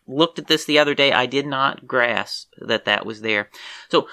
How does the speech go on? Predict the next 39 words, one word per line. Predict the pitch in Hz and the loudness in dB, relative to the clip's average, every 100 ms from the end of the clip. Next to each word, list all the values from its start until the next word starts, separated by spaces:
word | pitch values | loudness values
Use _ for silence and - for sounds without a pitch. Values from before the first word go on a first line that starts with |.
| - | 0
one | 185 240 | 4 6
last | 240 220 | 4 4
thing | - 202 | 2 2
here, | 175 185 | 2 0
John, | 170 165 165 160 - | 2 2 2 0 0
um, | 131 131 131 | 4 4 2
uh, | - | 0
one | 135 180 | 2 4
last | 190 175 | 2 0
thing | 180 | 0
I | 160 | 0
wanna | 147 139 | 2 -2
point | - 139 | -4 -2
out | 131 110 | -2 -2
before | 123 135 | -6 -6
we | 131 | -2
wrap | 123 127 135 | 0 0 0
up | - | -4
this | 127 123 | -2 0
episode | 123 - 120 113 | 0 0 2 2
is, | - 113 110 - | 2 0 0 -6
you, | 135 | -6
what's | 120 139 190 | -2 2 2
the | - 175 | 0 0
end | 143 139 | 0 0
state | - - 127 120 | -4 -2 -2 0
of | |
all | 98 92 | 0 0
this? | 87 - | -4 -6
Like, | 107 117 | -6 0
what, | 131 - | 2 2
what | 135 156 | 0 -2
does | - 165 | -2 -4
the | 131 | -4
message | 127 135 - 131 - | -2 -2 -2 -6 -6
believe | 117 123 117 | -6 -4 -4
the | 113 | -2
ultimate | 113 113 123 110 - | -2 -4 -4 -4 -2
destiny | 107 - 110 95 87 | -4 -4 -6 -6 -6